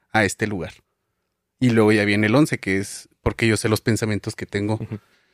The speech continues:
Speaker 1: eh, acerca de vosotros". Entonces, con ese, con ese, un solo versículo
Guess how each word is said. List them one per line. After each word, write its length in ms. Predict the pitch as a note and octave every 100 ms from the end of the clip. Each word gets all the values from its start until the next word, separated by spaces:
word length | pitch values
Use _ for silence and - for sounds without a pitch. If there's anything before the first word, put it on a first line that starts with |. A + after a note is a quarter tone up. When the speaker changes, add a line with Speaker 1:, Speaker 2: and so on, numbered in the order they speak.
| _ _ _ _
Speaker 1:
eh, 260 | A#2+ A#2 A2
acerca 340 | - G#2 B2
de 60 | G#2+
vosotros". 420 | F#2 G#2+ G#2 A#2+
Entonces, 280 | A#2 D#3+ C#3+ D3 -
con 300 | D3+ D3+ D#3+
ese, 600 | F#3 A3 A3+ F#3+ C#3+ - -
con 200 | C3+ C#3
ese, 480 | D3 F#3+ F#3+ E3+ B2+
un 320 | C3+ D#3+ F#3
solo 220 | G3 G#3+
versículo 580 | D#3+ - F#3 D#3+ C#3